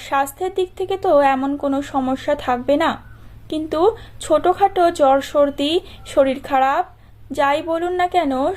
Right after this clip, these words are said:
সে সমস্ত কিছু অল্প স্বল্প আসতে পারে, তবে বড় কোনো সমস্যা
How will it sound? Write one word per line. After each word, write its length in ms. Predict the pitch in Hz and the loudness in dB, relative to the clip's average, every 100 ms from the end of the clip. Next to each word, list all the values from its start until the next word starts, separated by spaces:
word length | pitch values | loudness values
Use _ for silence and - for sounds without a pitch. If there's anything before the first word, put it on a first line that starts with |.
| - | -4
সে 140 | 294 285 | -6 -4
সমস্ত 400 | 302 311 339 - | -2 -2 -2 -2
কিছু 320 | 359 370 - 330 339 | -2 -2 -2 2 4
অল্প 280 | 240 247 277 277 | 2 0 -6 -4
স্বল্প 340 | 269 247 247 302 427 - - | -2 -4 -2 -2 -2 -6 -8
আসতে 320 | 247 262 - 254 | -4 -4 -2 0
পারে, 240 | 247 233 - - - - - - | 0 -2 -4 -14 -20 -20 -20 -2
তবে 280 | 247 247 302 453 - - 262 | 2 4 4 2 -8 -10 2
বড় 220 | 285 311 453 | 4 6 2
কোনো 200 | 440 403 | 0 -6
সমস্যা 600 | - 349 339 285 - 285 | -2 0 2 0 0 2